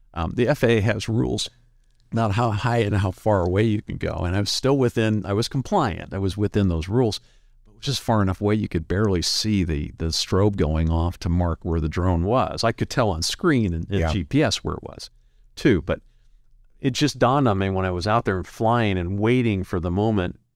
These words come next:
Speaker 1: and I had enough battery life to capture it and get back safely, I realized, what happened if I'd have a fly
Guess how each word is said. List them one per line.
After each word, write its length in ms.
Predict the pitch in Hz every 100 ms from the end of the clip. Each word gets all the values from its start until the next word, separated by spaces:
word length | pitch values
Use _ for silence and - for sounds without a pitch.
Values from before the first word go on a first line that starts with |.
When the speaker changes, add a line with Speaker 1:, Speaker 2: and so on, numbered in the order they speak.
| _ _ -
Speaker 1:
and 160 | 87 85
I 40 |
had 220 | 92 101
enough 240 | 101 101 95
battery 400 | 101 110 101 90
life 340 | 85 85 82
to 100 | -
capture 420 | 82 - 101 - 98
it 80 |
and 80 | -
get 200 | 90 92
back 540 | 120 123 104 95 - - -
safely, 560 | - 80 80 76 82 - _ _ _ -
I 60 | 104
realized, 520 | 104 117 98 92 -
what 220 | 113 165
happened 260 | 170 160 92
if 80 |
I'd 120 | 98 92
have 120 | 90
a 60 |
fly 420 | - - 95 87